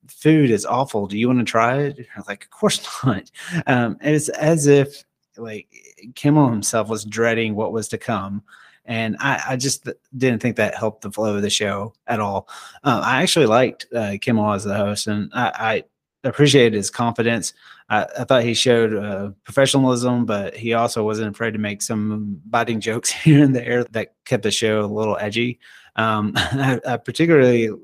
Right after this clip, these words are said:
liked his jokes about Tom Cruise and James Cameron, uh, being absent from the show. Here are the two guys who, quote unquote, save movies, yet they didn't attend the show that celebrates their achievements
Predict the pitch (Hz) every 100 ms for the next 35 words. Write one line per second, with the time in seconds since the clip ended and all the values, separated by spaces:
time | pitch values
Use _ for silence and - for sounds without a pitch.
0 | - 123 117 120 104 107 101 104 95 -
1 | 113 104 120 113 110 110 101 107 107 -
2 | 104 107 107 107 107 101 107 110 101 107
3 | - 117 127 120 110 123 123 135 139 -
4 | - - - 127 127 123 - 131 120 113
5 | 110 - 113 107 101 139 120 113 127 113
6 | - 131 123 120 107 113 120 123 117 113
7 | 107 _ - 117 110 113 117 107 117 117
8 | 107 107 - 120 110 - 113 113 117 104
9 | 98 - - 117 113 107 113 117 - -
10 | _ 123 117 110 107 - 120 127 131 -